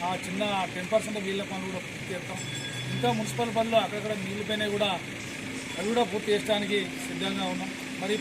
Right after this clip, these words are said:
పనులు చేసేటప్పుడు మీరు కూడా, ఎందుకంటే బాగా ఇంప్రూవ్ చేయవచ్చు, రేకులు వేసి డ్రైనేజీలు కూడా మా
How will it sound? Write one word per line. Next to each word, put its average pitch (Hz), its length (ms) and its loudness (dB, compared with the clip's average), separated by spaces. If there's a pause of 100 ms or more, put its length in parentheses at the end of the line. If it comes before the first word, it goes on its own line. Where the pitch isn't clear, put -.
పనులు 202 260 2
చేసేటప్పుడు 220 440 4 (200)
మీరు 202 220 0
కూడా, 214 220 4
ఎందుకంటే 202 380 -2 (540)
బాగా 208 240 6 (100)
ఇంప్రూవ్ 202 340 -2
చేయవచ్చు, 196 380 -2 (100)
రేకులు 190 300 -2
వేసి 190 300 -2
డ్రైనేజీలు 196 420 0
కూడా 196 160 2 (400)
మా 175 80 -2